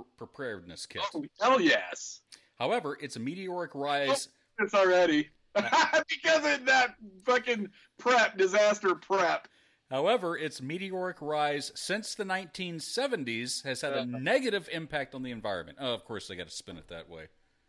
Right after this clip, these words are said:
Speaker 2: But wait, in the media, in the meantime, they're doing, like, the fucking, uh, prep shit.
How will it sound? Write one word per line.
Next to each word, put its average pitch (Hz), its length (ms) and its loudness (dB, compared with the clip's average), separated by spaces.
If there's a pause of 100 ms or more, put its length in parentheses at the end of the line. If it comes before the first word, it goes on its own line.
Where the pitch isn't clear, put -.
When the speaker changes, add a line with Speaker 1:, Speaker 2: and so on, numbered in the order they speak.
(340)
Speaker 2:
But 190 160 2
wait, 190 300 4
in 180 120 -4
the 185 80 -4
media, 202 420 2
in 180 80 -2
the 180 80 -6
meantime, 190 380 0
they're 170 140 -6
doing, 165 260 -4
like, 151 220 0
the 147 160 -2
fucking, 139 520 0
uh, 127 240 -2 (360)
prep 143 400 2 (380)
shit. 113 460 -2